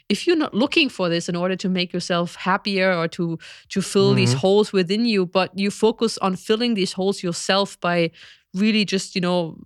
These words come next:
Speaker 1: find a way for you to be present and, and enjoy this experience of life. That's why I have to thought, uh, you know, laugh about,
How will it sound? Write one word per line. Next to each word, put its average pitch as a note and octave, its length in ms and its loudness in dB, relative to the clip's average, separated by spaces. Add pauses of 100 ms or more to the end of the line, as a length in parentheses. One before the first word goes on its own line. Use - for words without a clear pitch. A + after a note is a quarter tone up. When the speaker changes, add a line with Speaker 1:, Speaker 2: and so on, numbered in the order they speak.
Speaker 1:
find D4+ 400 -2
a C4+ 60 0
way A3+ 240 0
for - 160 -4
you G3 120 -2
to F#3 120 -8
be G3 120 -2
present G#3+ 460 0
and, F3 380 -2
and E3+ 500 -6
enjoy F#3 480 2
this F3 220 -2
experience A#3 520 -6
of E3 140 -6
life. F3+ 160 0
That's E3 160 -6
why E3 160 -6
I D#3+ 60 -4
have F3 160 -6
to F3 100 -8
thought, E3+ 300 -6 (100)
uh, E3+ 60 -4
you D#3 160 -6
know, E3 100 -6
laugh D#3+ 260 -6
about, E3 320 -4